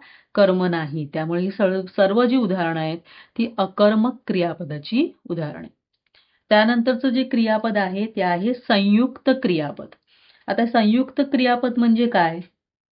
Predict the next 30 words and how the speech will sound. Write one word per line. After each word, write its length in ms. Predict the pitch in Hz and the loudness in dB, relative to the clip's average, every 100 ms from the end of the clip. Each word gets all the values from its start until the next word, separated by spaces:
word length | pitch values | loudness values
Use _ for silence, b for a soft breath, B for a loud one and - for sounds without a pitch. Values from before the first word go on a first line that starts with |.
| _ _ _ - | _ _ _ -4
तर 40 | |
ज्या 280 | 214 226 262 | 0 2 4
वेळेला 420 | 285 170 160 180 - b b b | 4 0 -2 -6 -8 b b b
दोन 360 | 196 220 269 302 | 0 4 4 4
किंवा 280 | 285 277 302 | 4 4 2
अधिक 340 | 214 190 269 - | 0 0 0 0
क्रियापदे 600 | 269 233 220 226 233 254 | 0 2 2 0 0 0
मिळून 540 | 233 196 202 247 185 147 - _ _ _ b b | 2 2 2 2 2 -4 -14 _ _ _ b b
एकच 440 | 196 247 247 311 302 | -2 0 0 -2 0
क्रिया 260 | 269 240 220 | 0 2 2
सांगतात 460 | 220 180 165 170 - - _ _ _ | 0 -6 -6 -8 -8 -14 _ _ _
तेव्हा 220 | 196 196 208 | -4 -2 0
त्याला 380 | 208 170 202 269 | 0 0 -2 -2
संयुक्त 460 | 220 180 202 214 - 254 | -2 -2 -2 -4 -6 -4
क्रियापद 440 | 170 165 151 170 202 | -4 -4 -4 -4 0
म्हणतात. 400 | 226 226 170 - - | 2 2 0 -8 -12
म्हणजे 240 | 190 180 233 | -6 -2 0
काय 180 | 240 233 | 4 2
असतं? 360 | 233 - 214 226 b b b | 2 -2 -2 -4 b b b
तर 40 | 226 | -2
यात 340 | 220 220 240 | 2 2 0
एक 180 | 262 269 | -2 2
मुख्य 360 | 226 240 - 294 | 2 2 0 2
क्रियापद 500 | 262 214 180 170 151 | 4 2 2 -2 -4
असतं 380 | 147 - 196 339 B B B - | -8 -4 -2 -2 B B B -2
आणि 240 | 202 233 | -2 0
एक 260 | 202 254 - | 0 0 0
किंवा 260 | 269 262 269 | 2 4 4
अधिक 360 | 247 190 269 269 | 2 2 0 -2
सहाय्यक 600 | - 196 190 214 220 | -6 -4 0 2 2